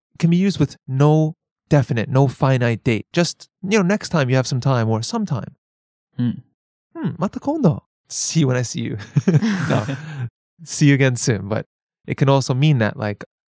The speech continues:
Speaker 1: you know, there's no real definite plan.
Speaker 3: そうですね。
Speaker 1: Excellent. Next we have
Speaker 2: 必ず。
Speaker 1: certainly, without fail, necessarily. Great word.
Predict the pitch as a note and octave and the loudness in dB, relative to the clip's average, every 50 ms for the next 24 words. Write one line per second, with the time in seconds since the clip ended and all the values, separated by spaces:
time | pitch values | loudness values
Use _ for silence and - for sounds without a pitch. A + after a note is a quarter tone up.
0 | _ _ _ _ _ - A2+ A2+ G#2+ G#2 - - - - - B2+ A#2+ G#2+ A2 C3 | _ _ _ _ _ -6 -4 -2 -4 -4 -6 -12 -16 -10 -6 -6 -4 2 4 6
1 | B2 A#2+ A#2 A#2+ A#2 A2 - B2+ A2+ - - A2+ G#2 G2 - - G#2 F#2+ F#2 F2+ | 6 6 6 4 4 4 2 0 0 0 -2 -4 -6 -4 -6 -6 -6 -8 -8 -12
2 | - _ _ _ _ _ _ _ - - G3+ D#3 C#3 - D#3+ D#3+ D#3 D#3 D#3+ - | -18 _ _ _ _ _ _ _ -12 -10 -10 -10 -8 -10 -8 -6 -6 -6 -8 -10
3 | _ _ _ _ _ _ _ _ _ - A3 C4+ - - - - - - - - | _ _ _ _ _ _ _ _ _ -8 -8 -8 -6 -6 -6 -4 -6 -6 -10 -16
4 | - - _ - C3+ C#3+ - - D#3 D3+ F#3+ A#3+ A3+ A#2 - - _ _ _ _ | -20 -18 _ -4 -2 -2 0 2 2 2 2 2 0 -4 -8 -12 _ _ _ _
5 | _ _ _ _ _ _ _ _ _ - A#2+ A#2+ C3+ D3+ D#3 D#3 D3+ C#3+ C#3+ C3 | _ _ _ _ _ _ _ _ _ -6 -4 -2 0 0 2 2 2 2 0 0
6 | C3+ C3 B2+ - _ _ _ _ _ _ _ _ _ _ _ _ _ _ _ - | -2 -4 -6 -6 _ _ _ _ _ _ _ _ _ _ _ _ _ _ _ -4
7 | - - - F#3+ F#3 - - B2+ A#2 G2+ F#2+ G2 G2+ - _ _ _ _ _ C#3 | -2 2 4 4 4 2 0 -4 -6 -6 -8 -10 -12 -18 _ _ _ _ _ 2
8 | B2 G#2 D3+ C#3+ D3 C#3+ - - D3+ C3 A#2 G#2 - - - - _ _ _ _ | 2 2 4 2 0 -2 0 0 0 2 2 0 -2 -6 -12 -20 _ _ _ _
9 | _ _ _ _ C3 C3 B2+ - - D3 - - - B2+ A#2 A2 G2 - - - | _ _ _ _ -2 -2 -2 0 0 -2 0 0 2 2 2 2 0 -4 -8 -16
10 | - _ _ _ _ _ _ _ _ _ _ _ _ _ _ _ _ _ _ _ | -20 _ _ _ _ _ _ _ _ _ _ _ _ _ _ _ _ _ _ _
11 | _ _ _ _ - - C3+ D3 D#3 D3 - - B2+ A#2 A#2 G2+ - - - - | _ _ _ _ -6 -2 0 0 0 0 -2 -4 -2 -2 -2 -2 -4 -8 -12 -18